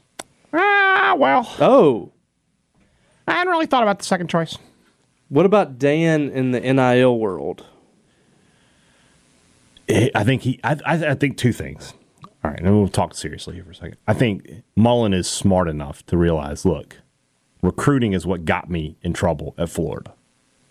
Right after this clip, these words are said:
Speaker 1: I gotta hire recruiters and let them handle it, and I can come in and close.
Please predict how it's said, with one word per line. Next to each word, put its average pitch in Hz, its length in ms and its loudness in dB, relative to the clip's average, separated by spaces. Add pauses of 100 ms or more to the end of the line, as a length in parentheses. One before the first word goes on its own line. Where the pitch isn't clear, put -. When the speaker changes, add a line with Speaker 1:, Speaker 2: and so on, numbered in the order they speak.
(260)
Speaker 1:
I 98 60 0
gotta 98 180 0
hire 113 520 0
recruiters 143 880 0 (600)
and 90 160 0
let 107 200 0
them 110 140 2
handle 135 360 0
it, 107 80 -4
and 92 100 -4
I 110 120 0
can 117 160 -4
come 127 220 2
in 120 100 2
and 107 120 0
close. 95 520 -2